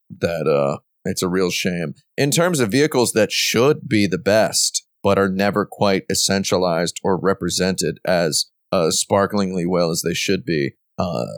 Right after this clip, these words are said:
the rare game Blast Corps kind of, uh, uh, he-, is headlined by, uh,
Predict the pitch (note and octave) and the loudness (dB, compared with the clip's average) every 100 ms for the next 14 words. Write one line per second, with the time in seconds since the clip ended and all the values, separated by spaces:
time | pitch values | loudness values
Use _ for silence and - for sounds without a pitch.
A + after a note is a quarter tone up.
0 | A1 D#2+ F#2+ G#2 A2 F#2+ F#2 F2+ F2 E2+ | -8 -4 0 2 2 2 -2 -2 -2 -2
1 | E2+ G2 F#2+ - - E2 E2 D2 E2 _ | 0 0 0 -6 -6 -2 2 0 -2 _
2 | _ F2+ F2 F2 - - - B1+ C#2 D2+ | _ -6 -4 -4 -6 -6 -2 0 0 -2
3 | A1 A#1+ A1 - - - - - F#3 - | -4 -4 -4 -8 -14 -16 -14 -10 -8 -6
4 | - E2+ F#2+ G2 D#2+ F#2 F2+ G#2 G2+ G2+ | -6 -8 -8 -4 -4 -4 0 0 0 0
5 | F#2 F#2 F2+ E2+ - F2+ F2 D#2+ E2 D#2 | 0 -2 -4 -6 -4 -2 0 0 0 0
6 | C#2+ | 0